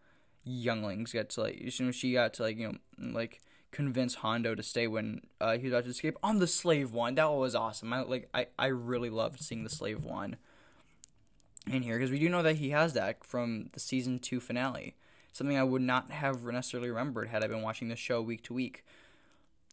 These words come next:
Uh, and then I also remember, you know, like,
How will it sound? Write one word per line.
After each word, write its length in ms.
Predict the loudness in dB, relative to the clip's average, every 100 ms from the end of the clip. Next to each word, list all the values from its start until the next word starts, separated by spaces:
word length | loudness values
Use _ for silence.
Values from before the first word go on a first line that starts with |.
| _ _ _ _ _ -4
Uh, 340 | 0 2 2 0 -12 _ -6
and 80 | 0
then 160 | 2
I 40 | 2
also 180 | 2 0
remember, 180 | 0
you 60 | 2
know, 80 | 2
like, 180 | 0